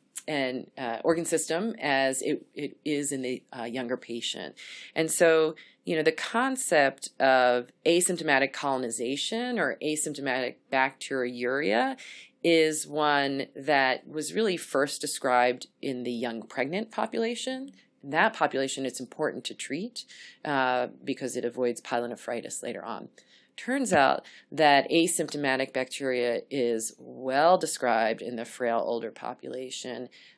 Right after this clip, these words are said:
In the nursing home eligible population, um, north of a third of the population, um, depending on what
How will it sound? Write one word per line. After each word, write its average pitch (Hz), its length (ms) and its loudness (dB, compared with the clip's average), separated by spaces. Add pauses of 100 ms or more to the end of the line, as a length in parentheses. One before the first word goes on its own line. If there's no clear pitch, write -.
(140)
In 127 320 -4 (100)
the 113 180 -6
nursing 139 520 -4
home 139 300 -2
eligible 117 540 -6
population, 120 880 -6 (640)
um, 117 300 -2 (100)
north 151 420 2
of 139 320 6
a 135 60 -8
third 127 360 2
of 127 120 0
the 123 80 0
population, 120 1120 -4 (100)
um, 117 360 -8
depending 143 480 -6
on 120 260 -6 (400)
what 123 480 0